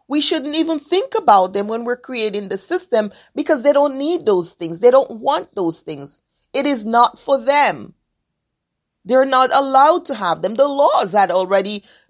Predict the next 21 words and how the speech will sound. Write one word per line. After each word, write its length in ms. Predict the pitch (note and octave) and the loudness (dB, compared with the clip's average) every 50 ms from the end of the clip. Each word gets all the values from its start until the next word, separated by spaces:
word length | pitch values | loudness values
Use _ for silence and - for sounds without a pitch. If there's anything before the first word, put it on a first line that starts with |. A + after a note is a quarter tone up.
| _ | _
been 220 | G3+ C4 C4+ C4 C4 | -6 -4 -4 -4 -4
in 120 | B3+ A3+ | -6 -6
place 320 | - C#4 D4+ G4 D#4 - | -4 -2 0 0 0 -2
that 160 | - A3 A3 - | -4 -6 -4 0
said 180 | C4+ B3+ A#3+ | 0 0 0
they 120 | A3+ B3+ B3+ | 0 -2 -2
don't, 320 | B3 C4+ C#4 B3+ A3 - _ _ | 0 -2 -2 -4 -8 -12 _ _
they 120 | - C4+ C#4 | -6 -4 -4
don't 240 | C#4+ C#4+ C#4 A#3+ G3+ | -4 -4 -4 -6 -8
join 440 | - B3+ B3+ C4+ D#4+ F#4 E4+ A3+ | -6 -4 0 0 0 0 0 0
us 280 | F3 C#3+ C3 C#3 C#3 - | 0 0 0 -2 -4 -4
in 160 | F#3+ F#3 F3 | -4 -4 -4
those 260 | E3+ E3+ E3 D#3+ - | -2 -4 -4 -4 -6
things. 440 | - - D3 C3+ F#2+ - - - - _ _ _ _ _ _ _ _ _ _ _ _ _ _ _ _ _ _ _ _ _ _ _ _ - | -10 -12 -12 -12 -12 -14 -14 -16 -16 _ _ _ _ _ _ _ _ _ _ _ _ _ _ _ _ _ _ _ _ _ _ _ _ -4
We're 120 | G#3+ G#3+ | -4 -2
saying 380 | G#3 - - A#3+ A#3+ B3 A#3+ A3 | -2 0 0 0 0 0 -2 -4
hundreds 420 | A3 G#3+ G#3 G3+ G#3 G#3 G#3 G3 | -4 -4 -4 -4 -4 -4 -4 -4
of 100 | G#3 F#3+ | -6 -8
years 300 | G3 F#3+ G3 G#3 G#3+ - | -6 -4 -4 -2 -4 -4
from 260 | - - F3 E3 E3+ | -8 -10 -12 -10 -6
now, 380 | D#3+ D3+ D3+ D3+ D3 D3+ D#3 | -2 -2 0 0 0 -2 -4